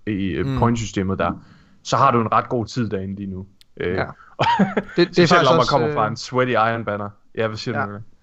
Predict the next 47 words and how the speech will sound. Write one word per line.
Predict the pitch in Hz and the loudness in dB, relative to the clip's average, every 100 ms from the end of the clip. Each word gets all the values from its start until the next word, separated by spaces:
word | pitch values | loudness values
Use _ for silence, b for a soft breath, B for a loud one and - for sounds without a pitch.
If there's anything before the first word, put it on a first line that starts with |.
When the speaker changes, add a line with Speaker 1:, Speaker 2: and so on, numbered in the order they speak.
| 151 | 4
Speaker 3:
Det | |
er | 190 | 6
også | 175 185 | 6 4
den | 170 | 4
oplevelse, | 170 165 156 | 4 2 2
jeg | 147 | 2
har | 147 | 4
haft | 143 143 | 2 -2
med | 147 | -4
det. | 143 139 _ | -6 -8 _
Speaker 1:
Ja. | 151 143 | -2 0
Speaker 3:
Øh, | 139 139 | 0 0
jeg | 160 | 0
tror, | - 165 | 4 4
jeg | |
ligger | 156 156 | 6 4
omkring, | 151 - 151 - | 2 0 -4 -2
øh, | 147 139 131 | -2 -2 2
elleve | 160 190 | 2 4
hundrede | 165 170 156 | 4 4 4
point | 151 151 | 4 4
nu. | 147 | 4
Jeg | 151 | 2
startede | 143 165 170 165 | 4 4 6 4
på | - | 2
ni | 175 | 2
hundrede. | 151 156 151 139 - | 2 2 0 -2 -4
Speaker 2:
Ja. | 131 113 - - | 0 0 -2 -8
Speaker 1:
Ja. | 92 | -2
Speaker 3:
Øhm, | 147 147 139 | 2 2 2
og | 135 | 0
så | 151 | 4
altså | 160 147 160 | 4 4 4
i | |
løbet | 156 170 151 147 | 4 2 2 2
af, | 139 139 139 - _ | 2 0 -2 -6 _
af, | 147 143 - | -2 0 -2
af | 147 | 2
fire-fem | 165 147 175 160 | 4 6 4 4
kampe, | 151 147 156 | 2 4 2
der | 147 | 4
vandt | 151 147 | 2 2
jeg, | 135 131 127 | 2 2 0
øh, | 131 131 135 | -2 -2 0
der | |
vandt | 143 156 | 2 4
jeg, | 143 | 4